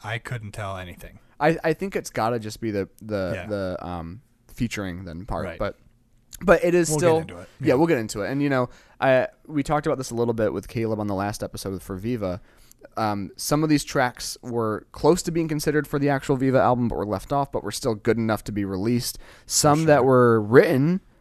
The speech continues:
Speaker 2: like, and I always, I've said this a bunch, Famous Old Painters, such a beautiful song that all we've ever heard of it is the instrumental, um,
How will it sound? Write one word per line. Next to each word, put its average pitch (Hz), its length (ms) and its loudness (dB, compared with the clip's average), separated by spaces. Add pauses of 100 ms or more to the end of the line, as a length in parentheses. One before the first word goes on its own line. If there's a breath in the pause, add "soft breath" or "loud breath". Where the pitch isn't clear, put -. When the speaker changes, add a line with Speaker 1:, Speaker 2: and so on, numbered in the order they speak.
(120)
Speaker 2:
like, 143 240 4
and 127 120 2
I 120 80 4
always, 123 280 4
I've 120 140 -2
said 135 100 0
this 120 80 -6
a 123 60 -6
bunch, 147 180 -2
Famous 135 360 0
Old 123 140 0
Painters, 135 480 0 (260 soft breath)
such - 340 2
a 151 60 4
beautiful 127 440 4
song 131 460 2
that - 240 0 (180)
all 120 200 8
we've 131 140 2
ever 120 180 0
heard 127 180 2
of 123 80 -2
it 113 40 -2
is 107 100 -2
the 110 80 -2
instrumental, 123 680 0 (420 soft breath)
um, 98 560 -2